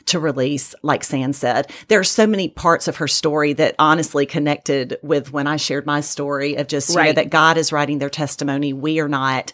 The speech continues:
Speaker 1: And it is hard as a mom to sit in the, the weeks, the months, the years where God is working and we don't know he is,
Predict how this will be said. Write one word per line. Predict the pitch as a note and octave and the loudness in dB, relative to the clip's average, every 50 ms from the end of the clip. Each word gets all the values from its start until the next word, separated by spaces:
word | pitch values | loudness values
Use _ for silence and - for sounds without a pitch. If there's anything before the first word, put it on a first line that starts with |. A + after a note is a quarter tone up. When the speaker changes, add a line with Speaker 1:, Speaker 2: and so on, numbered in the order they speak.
| - - - - - _ _ | -16 -16 -18 -20 -20 _ _
Speaker 1:
And | - A3 A3 | 0 2 4
it | C4 D4+ | 4 4
is | C4+ G#3+ - | 4 2 0
hard | - - - F3+ F3+ F#3+ G3 G#3+ A3 F#3+ - | -2 -2 0 0 2 2 2 0 -2 -4 -4
as | F#3 E3+ - | -4 -4 -2
a | E3 | -2
mom | E3 D#3+ D3+ D3+ D3+ D#3 D#3 D3+ D3+ | -2 0 0 0 0 0 0 -2 -2
to | C#3+ - E3 | -4 -4 -4
sit | D3+ - - - - D#3+ E3 D3 A#2 - - - - - - - _ _ | -2 -2 0 2 2 4 4 4 2 0 -2 -6 -10 -10 -16 -20 _ _
in | - F#3 E3 D#3+ D#3+ D#3+ D#3+ - | -2 0 2 2 2 0 -2 -4
the, | - C#3 E3 D3+ D3 C3+ - - | -2 0 2 2 2 2 0 -2
the | D#3 D3 | -4 -4
weeks, | C#3+ C3+ F#3 F#3+ F#3 E3+ - - - | -2 0 0 0 0 0 -4 -6 -6
the | - D3+ | -4 -2
months, | D3+ D#3 E3+ E3 D3+ - - - | 0 0 0 0 0 -2 -6 -6
the | - D#3 | -4 -4
years | C#3 C3+ D#3 F3 E3+ D#3 C3+ B2+ A#2+ - C#3 - - - - _ _ _ _ | -4 -2 -2 0 0 2 0 0 -2 -4 -4 -4 -4 -6 -8 _ _ _ _
where | - E3+ E3+ | 0 0 0
God | D#3 C#3 D#3+ D3+ D3 D3 D3 D3+ C#3 - - | 2 2 2 2 4 4 2 2 0 -2 -2
is | - D#3+ D#3 D3+ D3 C#3 B2+ - - - - - _ _ _ _ | -2 0 0 0 -2 -2 -4 -6 -8 -10 -10 -12 _ _ _ _
working | - D3 E3+ G#3+ C#4+ - - F3 E3 D#3+ D#3 D#3 D#3+ D#3+ - _ _ - | 0 2 2 2 2 0 0 0 2 2 2 0 -2 -6 -10 _ _ -2
and | - E3 D#3+ D3+ | 0 2 2 4
we | E3+ E3+ | 2 2
don't | D#3+ F3+ D#3+ E3 D#3+ - - | 4 4 2 2 2 -2 -4
know | C#3 D3 D3 D#3+ G#3+ B3+ B3+ | -4 0 2 4 4 4 4
he | A3 G3 E3+ E3+ | 2 2 2 4
is, | D3+ D3+ D3+ D3 E3 D#3 D3 - | 4 4 4 4 2 0 -4 -8